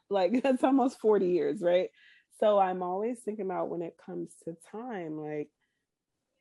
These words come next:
there are consequences, um, on every decision that we make. And so it's so important to use our time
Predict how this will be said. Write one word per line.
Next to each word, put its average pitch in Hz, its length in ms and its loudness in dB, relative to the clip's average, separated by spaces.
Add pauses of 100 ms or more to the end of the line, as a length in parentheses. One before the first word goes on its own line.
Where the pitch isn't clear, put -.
(220)
there 202 300 -6
are 180 160 -6
consequences, 180 1160 -10 (340)
um, 156 580 -12 (300)
on 185 220 -10
every 196 240 -6
decision 190 460 -6
that 170 180 -6
we 160 140 -8
make. 202 360 -8
And 156 120 -12
so 165 200 -8
it's 151 240 -6
so 196 220 -8
important 175 800 -10 (800)
to 180 100 -6
use 175 680 -6
our 147 240 -10 (160)
time 160 420 -8